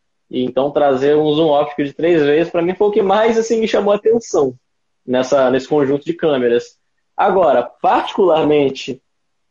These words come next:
eu achei a flip câmera um pouco estranha com muita coisa ali. Eu acho que perdeu a,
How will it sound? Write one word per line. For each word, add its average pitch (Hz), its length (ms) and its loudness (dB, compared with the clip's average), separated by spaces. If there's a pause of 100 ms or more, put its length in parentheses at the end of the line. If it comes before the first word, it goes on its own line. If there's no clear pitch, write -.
(560)
eu 220 180 4
achei 202 460 2
a 180 100 2
flip 180 300 -2
câmera 170 400 2
um 170 160 2
pouco 185 300 -2
estranha 175 500 0
com 175 120 0
muita 185 360 2
coisa 175 400 2
ali. 139 180 4
Eu 127 120 4
acho 139 160 0
que - 80 -10
perdeu 170 460 2
a, 185 100 2